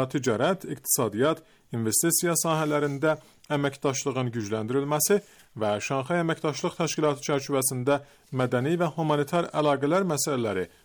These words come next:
müzakirə olunacaq. Şanxay Əməkdaşlıq Təşkilatının baş katibi Nurlan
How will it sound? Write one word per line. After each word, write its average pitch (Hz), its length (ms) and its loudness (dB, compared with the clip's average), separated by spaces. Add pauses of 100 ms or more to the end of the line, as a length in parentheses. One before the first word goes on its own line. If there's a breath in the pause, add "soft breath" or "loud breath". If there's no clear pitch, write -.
(100)
müzakirə 135 480 -2
olunacaq. 87 480 -10 (640 soft breath)
Şanxay 180 320 2
Əməkdaşlıq 160 560 -2
Təşkilatının 147 600 0
baş 143 200 -2
katibi 135 540 2
Nurlan 131 420 2